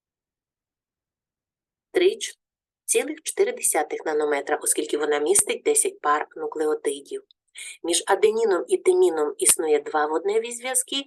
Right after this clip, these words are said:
а між гуаніном і цитозином — три водневі зв'язки. За правилом Чаргафа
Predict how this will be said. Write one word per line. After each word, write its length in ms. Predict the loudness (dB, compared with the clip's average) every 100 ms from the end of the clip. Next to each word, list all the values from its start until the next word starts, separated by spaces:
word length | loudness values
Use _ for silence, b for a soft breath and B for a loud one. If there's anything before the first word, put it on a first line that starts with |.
| B -12
а 100 | -8
між 280 | -4 -4 -4
гуаніном 540 | -2 -2 -2 -4 -6 -8
і 100 | -2
цитозином — 680 | -2 -2 -4 0 0 0 b b _
три 400 | 0 4 4 2
водневі 680 | -2 -2 -2 -6 -12 -12 -14 _
зв'язки. 580 | -8 -2 0 0 -4 -12 _ _ _ B B -4
За 140 | -2
правилом 460 | 0 0 2 0 -2
Чаргафа 600 | -2 -2 -2 -4 -2 -6